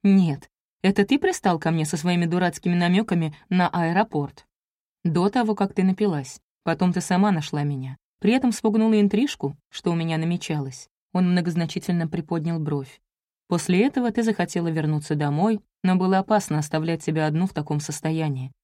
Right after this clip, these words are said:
Так что я привел тебя сюда. Между нами ничего не было». «Уверен?» — прищурилась я. «У нас не было секса. Даже поцелуя не было». «Спасибо, я полагаю», —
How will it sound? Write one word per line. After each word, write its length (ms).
Так 160
что 140
я 180
привел 340
тебя 260
сюда. 440
Между 300
нами 240
ничего 360
не 200
было». 300
«Уверен?» — 600
прищурилась 640
я. 240
«У 100
нас 260
не 180
было 180
секса. 560
Даже 220
поцелуя 500
не 180
было». 280
«Спасибо, 640
я 320
полагаю», — 800